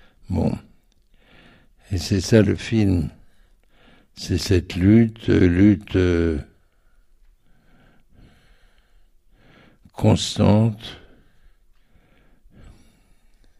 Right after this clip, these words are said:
lutte, euh, qui ne cède pas,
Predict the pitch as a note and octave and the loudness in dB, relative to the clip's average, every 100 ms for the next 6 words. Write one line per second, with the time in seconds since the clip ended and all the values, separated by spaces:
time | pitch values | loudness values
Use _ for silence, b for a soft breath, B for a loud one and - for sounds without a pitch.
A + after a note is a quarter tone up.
0 | _ _ _ _ _ _ _ _ _ _ | _ _ _ _ _ _ _ _ _ _
1 | _ _ D2+ D2 E2 E2 F#2 E2 - F2+ | _ _ -14 -10 -4 0 2 0 -4 -4
2 | E2+ E2 D#2+ D#2+ D#2+ A#1 G1+ - _ _ | -2 0 -2 -2 -2 -4 -8 -12 _ _
3 | _ _ _ _ _ _ _ _ _ _ | _ _ _ _ _ _ _ _ _ _
4 | _ - - _ _ _ _ _ _ _ | _ -20 -20 _ _ _ _ _ _ _
5 | _ _ _ _ _ _ _ b b b | _ _ _ _ _ _ _ b b b
6 | b b b _ - - - B B B | b b b _ -14 -14 -14 B B B
7 | B - F#2 F#2+ F2+ - G2 F2+ D2 - | B -2 2 4 2 4 4 4 -2 -6
8 | G2 A2+ D3+ C3+ | -4 -2 -4 -8